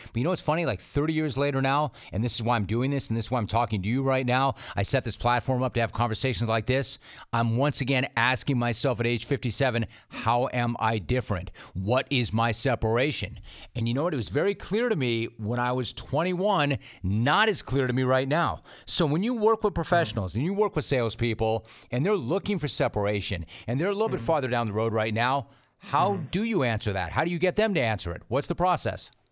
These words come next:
Speaker 2: I, I always coach and teach by asking questions. Um, so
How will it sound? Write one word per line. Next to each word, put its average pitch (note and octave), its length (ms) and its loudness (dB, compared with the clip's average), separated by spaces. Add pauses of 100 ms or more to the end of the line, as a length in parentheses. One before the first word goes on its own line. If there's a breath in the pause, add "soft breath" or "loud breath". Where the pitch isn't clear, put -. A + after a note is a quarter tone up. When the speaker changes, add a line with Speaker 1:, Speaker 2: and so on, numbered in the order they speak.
(440 loud breath)
Speaker 2:
I, C#3+ 80 2
I C3+ 220 4
always D#3 460 6 (280)
coach C3+ 340 2
and A2+ 140 -4
teach C3 240 0
by G#2+ 100 2
asking G#2+ 220 -2
questions. F2+ 540 -10 (360)
Um, G#2 460 -6
so G#2 480 -6